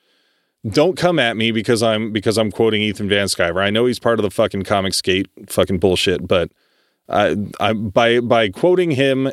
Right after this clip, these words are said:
i-, or his interview, or not quoting him, I guess, paraphrasing his interview, I am not going full support of fucking Comicsgate. Leave me alone. Um, but he likes to blab a lot in his interviews. So just paraphrasing it, he's basically saying that, that D C Comics is dead,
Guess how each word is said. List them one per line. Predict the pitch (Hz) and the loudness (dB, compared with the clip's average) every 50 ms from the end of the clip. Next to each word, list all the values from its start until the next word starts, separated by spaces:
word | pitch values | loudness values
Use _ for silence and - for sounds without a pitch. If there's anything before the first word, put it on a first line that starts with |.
| - - | -4 -2
i-, | 120 120 113 78 73 110 113 | -2 -2 -2 -2 -2 0 2
or | 110 107 104 | 2 2 2
his | 95 123 135 127 110 131 | 2 0 0 0 -2 -2
interview, | 123 120 120 113 95 104 110 - | -2 -2 -2 -2 -2 -2 -2 0
or | 110 107 | 2 0
not | 117 101 | 0 0
quoting | - - 131 123 110 104 92 | 0 0 0 2 2 0 -2
him, | 92 95 92 | -4 -2 -2
I | 87 90 | -2 0
guess, | 90 92 - | 0 0 0
paraphrasing | - - 135 131 120 104 - 110 104 101 101 107 104 | 0 -2 0 0 0 0 0 0 0 0 0 0 0
his | 95 92 | 0 0
interview, | 101 98 101 87 98 101 98 95 - _ _ - _ _ _ - | 0 0 0 0 0 0 0 0 -4 _ _ -20 _ _ _ -4
I | 107 107 | -2 -2
am | 110 107 104 98 | 0 0 0 2
not | 104 101 101 101 - _ _ _ _ _ _ _ _ - 131 120 | 2 2 0 -2 -4 _ _ _ _ _ _ _ _ -8 -8 -4
going | 95 - 117 107 104 107 98 98 | 2 2 4 4 4 2 0 0
full | 92 - 107 107 104 | -2 0 2 2 2
support | - - 110 92 - 101 98 98 - | 2 -2 -4 -2 0 0 0 0 -2
of | - - | -6 -6
fucking | - - 92 - 104 98 | -2 -2 -2 0 -2 -6
Comicsgate. | 90 - 90 87 87 76 - - 92 85 - - | -4 -2 -4 -4 -2 -4 -4 -2 -2 -2 -2 -2
Leave | 101 95 92 | -2 0 0
me | 98 | 2
alone. | 95 92 90 85 - 80 - _ _ _ _ _ _ _ _ _ _ _ - | 0 0 -2 -4 -6 -10 -18 _ _ _ _ _ _ _ _ _ _ _ -4
Um, | - 101 95 92 92 90 92 92 | -2 0 2 2 2 0 0 0
but | 85 - 107 95 92 - _ _ _ _ - | 0 2 2 2 2 -2 _ _ _ _ -12
he | - - - 202 214 | -6 0 2 4 4
likes | 180 139 123 113 - | 4 4 2 0 0
to | - 117 | -2 0
blab | 110 110 107 104 98 95 87 - | 2 2 2 2 0 0 -2 -4
a | - 95 | -2 -2
lot | 95 92 92 95 92 80 - - | 0 2 2 0 0 0 -4 -6
in | - 104 98 | -4 -2 0
his | 98 87 110 | 0 2 0
interviews. | 104 95 95 85 90 90 90 87 - - - - - | 2 0 0 -2 -2 -4 -4 -2 -4 -4 -6 -6 -6
So | - - 120 113 101 104 101 | -2 0 0 2 2 2 0
just | 92 - 156 156 - - - - - - | 0 0 0 0 0 -2 -8 -12 -6 0
paraphrasing | - 214 208 165 - 143 123 120 101 113 110 | 0 2 2 2 2 2 0 0 0 0 -2
it, | 107 107 - | -2 -2 -2
he's | 104 131 131 104 | 0 0 0 2
basically | - 147 165 165 - - 143 139 113 | 2 0 0 0 -2 0 0 0 0
saying | - - 123 113 110 110 | 0 0 -2 0 0 0
that, | 107 107 101 104 90 107 | 0 0 0 0 0 0
that | 110 104 95 | -2 -2 0
D | - 131 135 | 0 -2 -2
C | - - 123 | 0 -2 -2
Comics | - 127 120 113 110 107 - | 0 0 0 0 -2 -2 -4
is | 113 98 | -4 -2
dead, | - 110 101 98 101 95 | -2 0 0 0 -2 -4